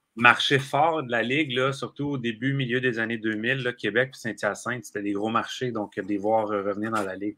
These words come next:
ça risque d'être vraiment excitant. Une vingt-huitième saison de la Ligue nord-américaine, là, qui va s'amorcer, euh, vendredi.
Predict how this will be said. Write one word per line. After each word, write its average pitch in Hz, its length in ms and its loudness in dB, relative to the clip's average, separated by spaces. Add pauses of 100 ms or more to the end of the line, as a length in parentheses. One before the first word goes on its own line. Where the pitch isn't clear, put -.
ça - 140 -8
risque 95 360 -8
d'être 98 340 -8 (460)
vraiment 110 320 6
excitant. - 560 4 (500)
Une 135 180 6
vingt-huitième 165 840 4
saison 135 600 6 (200)
de 98 160 -8
la 104 120 4
Ligue 107 300 0
nord-américaine, 107 760 -2
là, 104 100 -6
qui - 160 -20
va 101 140 0
s'amorcer, 98 680 -8
euh, 104 180 -14
vendredi. 95 480 -6